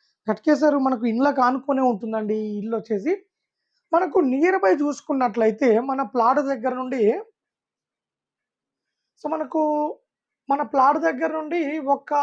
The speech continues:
టూ కిలోమీటర్ రేడియస్‌లో ఔటర్ రింగ్ రోడ్ ఉంటుందండి. రెండు కిలోమీటర్ రేడియస్‌లో ఔటర్ రింగ్ రోడ్ ఉంటుంది. రెండున్నర కిలోమీటర్ రేడియస్‌లో మనకు సాఫ్ట్‌వేర్ కంపెనీ Infosys ఉంటుంది,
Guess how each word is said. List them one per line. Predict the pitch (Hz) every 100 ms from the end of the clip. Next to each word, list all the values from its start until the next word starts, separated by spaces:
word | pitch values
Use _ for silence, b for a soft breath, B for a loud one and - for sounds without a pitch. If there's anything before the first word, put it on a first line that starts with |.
| 285 277 277 269 233 _ _ _ _ _ _ _ _ _ _ _ -
టూ | 370 403
కిలోమీటర్ | - 330 320 302 277 311
రేడియస్‌లో | 285 277 277 277 269 311 269 294
ఔటర్ | 233 247 311 302
రింగ్ | 285 277
రోడ్ | 269 233
ఉంటుందండి. | 233 226 202 196 175 - _ _ _ _ _ _ _ -
రెండు | 226 247 302
కిలోమీటర్ | 311 320 320 302 247 285
రేడియస్‌లో | 262 254 262 214 277 302
ఔటర్ | 220 214 262
రింగ్ | 254 254
రోడ్ | 254 214
ఉంటుంది. | 240 220 240 240 381 - _ _ _ _
రెండున్నర | 220 226 285 359 339 330 330
కిలోమీటర్ | - 294 277 240 269
రేడియస్‌లో | 262 262 262 - 269
మనకు | 254 247 320
సాఫ్ట్‌వేర్ | - 220 226 294 269
కంపెనీ | 240 269 277 262
Infosys | 214 220 277 240 254
ఉంటుంది, | 254 247 247 247